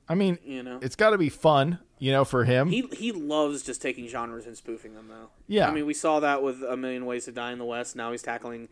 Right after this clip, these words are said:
Speaker 2: sci-fi, and he's, he's clearly a Star Trek fan. If you've ever watched a lot of Family Guy, you know he makes references to it. I mean, he he, he hired, uh, Patrick Stewart to be on American Dad.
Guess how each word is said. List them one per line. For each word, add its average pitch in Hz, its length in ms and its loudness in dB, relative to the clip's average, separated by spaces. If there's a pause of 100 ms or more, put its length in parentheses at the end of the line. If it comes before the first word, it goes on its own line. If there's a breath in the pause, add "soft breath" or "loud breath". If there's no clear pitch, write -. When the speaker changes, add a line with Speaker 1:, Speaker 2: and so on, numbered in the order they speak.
(360 soft breath)
Speaker 2:
sci-fi, 117 600 -4
and 120 100 -8
he's, 185 200 -8
he's 175 320 -8 (100)
clearly 196 600 8
a 131 60 2
Star 139 320 -2
Trek 139 240 -8
fan. 147 320 -8
If 135 120 -14
you've 139 120 -6
ever 143 180 -4
watched 135 340 -4
a 131 40 -6
lot 123 180 -2
of 120 60 -10
Family 123 360 -10
Guy, 123 280 -6 (540 soft breath)
you 139 180 -4
know 139 120 0
he 131 80 -2
makes 127 240 -8
references 127 560 -6
to 123 180 -4
it. 123 200 -2
I 117 60 -8
mean, 123 140 -10
he 123 160 -10
he, 131 300 -6
he 131 120 -12
hired, 127 420 -4 (220)
uh, 113 220 -10
Patrick 127 400 -8
Stewart 127 380 -6
to 123 60 -16
be 123 100 -8
on 120 120 -6
American 117 400 -10
Dad. 113 460 -10